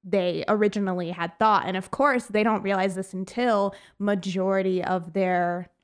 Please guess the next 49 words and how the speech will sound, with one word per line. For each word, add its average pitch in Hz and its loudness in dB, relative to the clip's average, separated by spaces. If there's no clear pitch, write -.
safety 277 0
net, 165 -4
I 196 -2
guess 196 -2
you 190 -4
could - -10
call 180 -2
it, 196 0
because 190 -4
I - -20
think 247 -2
for 214 2
a 196 2
lot 196 4
of 196 -6
people, 196 -2
the 185 0
more 180 -2
people 180 -8
you're 170 -2
surrounded 165 -8
with, 160 -6
the 175 -4
safer 165 -10
that 151 -10
you 170 -14
feel, 165 -8
whether 165 -6
that 160 -10
be - -20
true 180 -8
or 170 -4
not. 160 -6
They 233 8
don't 269 2
really 220 2
realize 202 2
that 180 0
until 180 -2
mainly 180 -4
all 185 -2
of 185 -6
their 170 -4
friends 214 -4
have 180 -10
gone 185 0
for 190 -4
the 185 -2
holidays. - -6